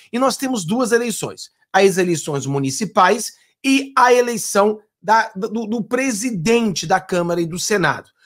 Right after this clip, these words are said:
Qual é a jogada do Lira? Ele quer que no Senado seja o, o Alcolumbre, que vai ser o cara, né? Vai ser o cara que já tá ali, e na Câmara venha a ser um aliado dele. Ou seja,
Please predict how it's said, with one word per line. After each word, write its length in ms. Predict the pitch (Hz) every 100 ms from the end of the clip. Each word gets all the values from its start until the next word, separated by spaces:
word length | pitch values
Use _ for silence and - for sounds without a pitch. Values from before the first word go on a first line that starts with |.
| - - -
Qual 220 | - 330
é 80 | 339
a 40 | 294
jogada 560 | 277 240 208 226 202
do 120 | 202
Lira? 360 | 185 165 123 - _ _ -
Ele 240 | 233 247
quer 380 | 175 - 226 269
que 100 | 269
no 140 | 180 165
Senado 680 | - 202 160 170 214 196
seja 680 | 151 - 180 180 143 165 147
o, 560 | 151 156 151 143 139 143
o 20 |
Alcolumbre, 600 | 160 160 131 147 196 226
que 200 | - 151
vai 280 | 135 170 147
ser 380 | 139 - 160 143
o 80 | 127
cara, 400 | - 135 180 147
né? 120 | 123
Vai 140 | 127
ser 200 | 123 -
o 100 | 143
cara 280 | - 151 135
que 120 | 131
já 120 | 127 127
tá 140 | 127
ali, 300 | 113 196 208 - - - _
e 120 | 294 311
na 180 | 311
Câmara 640 | - - 262 302 220 147 139
venha 240 | 202 226
a 40 | 202
ser 340 | - 247 -
um 140 | 233 233
aliado 480 | 233 226 214 220 220
dele. 460 | 180 202 156 - _ _ _ -
Ou 140 | 269
seja, 360 | - 175 139